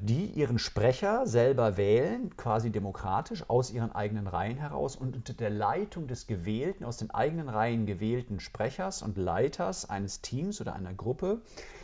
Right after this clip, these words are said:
werden dann gemeinsam Entscheidungen getroffen, Probleme gelöst und so weiter und so fort.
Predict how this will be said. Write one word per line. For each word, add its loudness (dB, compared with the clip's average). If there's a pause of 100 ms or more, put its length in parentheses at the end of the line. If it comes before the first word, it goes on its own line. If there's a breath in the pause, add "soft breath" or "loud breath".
(260 loud breath)
werden 2
dann 4
gemeinsam -2
Entscheidungen -2
getroffen, -2
Probleme 0
gelöst -4
und -8
so -10
weiter -10
und -12
so -16
fort. -16